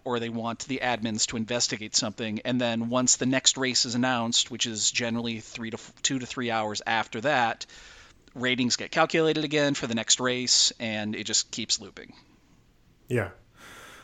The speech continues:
Speaker 2: Okay, man, where to start? 'Cause there's, like, so much cool stuff to talk about here and, and so many different ideas and concepts in play. Um, let's start with just kind of the origin of all this. Where did you get the idea for the A L T T P R ladder?
Speaker 1: Yeah,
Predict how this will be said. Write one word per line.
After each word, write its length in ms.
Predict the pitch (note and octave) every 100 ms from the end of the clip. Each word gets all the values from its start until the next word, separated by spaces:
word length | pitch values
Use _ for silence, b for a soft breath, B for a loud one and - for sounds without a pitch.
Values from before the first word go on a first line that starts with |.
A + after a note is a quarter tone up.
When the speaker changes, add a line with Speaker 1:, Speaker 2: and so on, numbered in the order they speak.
| B
Speaker 2:
Okay, 320 | C#3 - G#2
man, 320 | G2+ C3+ A2+ A2+
where 120 | C#3
to 80 | B2
start? 380 | - A#2 G2+ -
'Cause 180 | B2+
there's, 420 | A#2+ A#2+ D3 C#3 D3
like, 180 | A2+
so 320 | - - C#3+ D3+
much 280 | C3 -
cool 140 | - A#2
stuff 300 | - A2+ -
to 80 | A2
talk 240 | G#2+ G#2+
about 240 | G#2 G#2
here 260 | A2 G#2 G2+
and, 280 | G2+ A2 A2+
and 280 | A2+ G#2+ G#2+
so 280 | - C#3
many 200 | C3+ B2
different 320 | A#2 A2+ A2+ G#2
ideas 280 | G#2 G#2
and 100 | G#2
concepts 460 | - G2+ G#2 G2+ -
in 100 | G2+
play. 360 | - G2+ G2 G2 B B B
Um, 220 | A#2+ A#2+ A#2
let's 220 | E3 -
start 300 | - G3+ G3+
with 300 | D#3 D3 -
just 160 | - -
kind 120 | D#3+
of 60 | B2+
the 80 |
origin 400 | - A2+ A#2+ G#2+
of 80 | G#2
all 120 | G2
this. 220 | F#2 G2 -
Where 100 | F3
did 140 | G3
you 60 | C#3+
get 160 | D3
the 140 | C#3+ A#2
idea 500 | G#2 G#2 G#2+ F#2 F#2+
for 300 | - - G2+
the 220 | G2 G2 F#2+
A 60 |
L 120 | G2+
T 100 | G2 G#2
T 80 |
P 100 | -
R 100 | F#2+
ladder? 300 | F#2+ F#2 F2+ -
Speaker 1:
Yeah, 320 | E3 F3